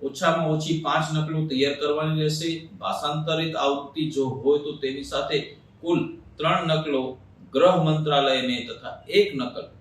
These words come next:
ઇન્ટરનેશનલ પોલીસ કોઓપરેશન સેલ એટલે કે આઈ પી સી સી સી બી આઈ ને મોકલવાની જરૂરી રહેશે.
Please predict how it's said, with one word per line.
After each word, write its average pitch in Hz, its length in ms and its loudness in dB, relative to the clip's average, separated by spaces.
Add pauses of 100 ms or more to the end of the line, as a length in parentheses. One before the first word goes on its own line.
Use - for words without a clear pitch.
(220)
ઇન્ટરનેશનલ 156 760 -2
પોલીસ 160 520 0
કોઓપરેશન 143 720 0
સેલ - 420 -4 (920)
એટલે 139 240 0
કે 143 540 0 (640)
આઈ 165 280 4
પી 180 120 -4
સી 170 220 -6
સી 170 200 -8
સી 160 360 -6
બી 156 180 4
આઈ 135 240 2
ને 104 60 -4
મોકલવાની 110 920 -2
જરૂરી 127 460 -2
રહેશે. - 380 -16